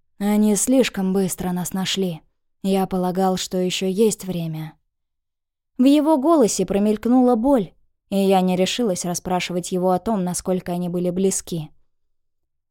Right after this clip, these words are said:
Сколько смертей в последнее время. Но мы с маршалом все еще живы. Прикрыла глаза, прислушиваясь к тишине в салоне и звукам двигателя за пределами.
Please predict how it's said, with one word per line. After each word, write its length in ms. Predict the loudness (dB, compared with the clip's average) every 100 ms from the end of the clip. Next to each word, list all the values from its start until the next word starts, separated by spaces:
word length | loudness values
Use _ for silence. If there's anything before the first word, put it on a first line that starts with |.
| _
Сколько 480 | -12 -2 0 0 -2
смертей 580 | 0 0 0 -2 0 -2
в 60 |
последнее 640 | -2 -6 -4 -4 -2 -4 -4
время. 460 | -4 -4 -8 -10 _ _ _ _
Но 140 | 0 2
мы 140 | 2
с 100 | 0
маршалом 560 | -2 -2 -4 -6 -6 -6
все 200 | -2 -2
еще 280 | -2 -2 -2
живы. 400 | 0 -2 -2 -8 _ _ _ _ _ _ _
Прикрыла 540 | 0 0 0 2 2
глаза, 460 | 2 2 2 2 2
прислушиваясь 760 | 0 -2 -2 -2 -2 -2 -2
к 80 | -4
тишине 420 | -6 -4 -2 -2
в 60 | -2
салоне 680 | -2 0 0 0 -4 -6 -4
и 160 | 0 0
звукам 420 | 0 -2 0 0
двигателя 540 | 2 0 0 -2 -4
за 80 | -4
пределами. 760 | -2 -2 -2 -4 -4 -6 -8